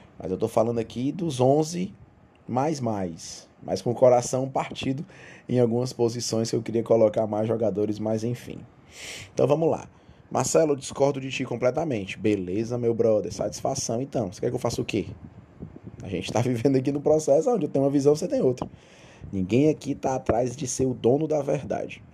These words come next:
Aqui é a minha simples visão do Fortaleza que eu acho mais, mais massa, mais marcante. Desde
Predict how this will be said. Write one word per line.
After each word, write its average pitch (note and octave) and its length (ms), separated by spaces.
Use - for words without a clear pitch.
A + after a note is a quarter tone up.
Aqui D#3+ 240
é D3+ 60
a - 20
minha D#3+ 180
simples D3 480
visão B2+ 440
do A2 100
Fortaleza A2 480
que G#2+ 80
eu G#2+ 60
acho G#2+ 200
mais, G2+ 200
mais G#2+ 260
massa, G2+ 420
mais G2 220
marcante. G#2+ 640
Desde A2+ 380